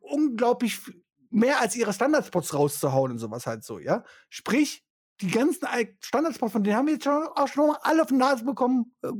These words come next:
gewonnen bekommen. Jeder gegen jeden nach dem Motto, war eigentlich jeden gegen jeden, aber mit verschiedenen Aufeinandertreffen und, ey, das soll, darauf möchte ich doch am Sonntag gehypt sein. Das ist, das ist mir schon wieder zu viel vorweggenommen, weißt du?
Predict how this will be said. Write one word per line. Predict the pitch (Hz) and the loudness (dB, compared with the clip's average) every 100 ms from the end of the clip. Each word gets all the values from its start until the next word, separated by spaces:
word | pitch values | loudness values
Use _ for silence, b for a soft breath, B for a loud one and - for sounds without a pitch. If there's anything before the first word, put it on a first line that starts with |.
| 208 | -10
gewonnen | 208 240 262 247 | -4 2 4 4
bekommen. | 220 220 233 | 2 2 2
Jeder | 233 277 | 2 2
gegen | 202 220 | 2 2
jeden | 208 254 247 | 2 2 2
nach | 202 | 4
dem | 190 | 4
Motto, | 214 220 190 151 139 139 - | 4 2 2 0 -2 -8 -6
war | 147 151 | 0 2
eigentlich | 156 156 | 2 0
jeden | 151 | 0
gegen | 147 139 | 0 2
jeden, | 175 180 | 2 2
aber | 160 151 B B B B _ _ - | 2 0 B B B B _ _ -4
mit | 202 | -2
verschiedenen | 196 262 233 247 240 | 0 0 2 0 2
Aufeinandertreffen | 220 220 208 220 247 196 226 214 233 | 2 2 2 2 2 2 -2 0 2
und, | 208 208 - b b b b b _ _ - | 2 2 -2 b b b b b _ _ -8
ey, | 240 269 233 - | 0 0 0 -2
das | 233 - | -4 0
soll, | 247 269 226 - _ - | 0 0 -2 -14 _ -10
darauf | 220 240 240 | -4 -2 0
möchte | 262 247 | -2 0
ich | |
doch | 240 240 | -2 2
am | 233 | 2
Sonntag | 220 294 277 - | 2 2 0 0
gehypt | 208 190 170 - | 0 2 0 -4
sein. | 131 156 | -6 -6
Das | - | -10
ist, | 202 190 - | -14 -14 -4
das | 208 196 | -4 -4
ist | 247 | -4
mir | 262 | -2
schon | 240 | 0
wieder | 302 311 | 0 0
zu | - 269 | -4 -2
viel | 285 247 | -2 -2
vorweggenommen, | 233 302 - 185 127 139 | -2 -2 -2 -4 -4 -8
weißt | - | -10
du? | - | -10